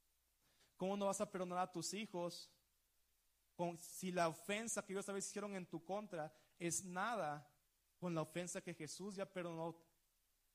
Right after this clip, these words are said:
de tu vida en la cruz? Hasta que reconoces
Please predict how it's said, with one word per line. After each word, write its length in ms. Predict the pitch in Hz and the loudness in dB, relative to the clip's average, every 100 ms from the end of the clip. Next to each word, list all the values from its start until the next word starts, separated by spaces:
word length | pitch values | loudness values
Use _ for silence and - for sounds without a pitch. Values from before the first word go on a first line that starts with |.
| _ _ _ - | _ _ _ -4
de 100 | 160 | -2
tu 160 | 156 | -2
vida 260 | 147 185 190 | 0 0 0
en 100 | 160 | -2
la 100 | 135 | -4
cruz? 420 | 135 127 - - _ _ _ _ _ _ _ _ - - | -6 -8 -10 -20 _ _ _ _ _ _ _ _ -14 -8
Hasta 320 | 160 180 170 | -2 -2 -2
que 100 | 180 | -4
reconoces 960 | 170 - 170 170 226 226 233 226 - | -4 -2 -4 0 0 0 -2 -4 -8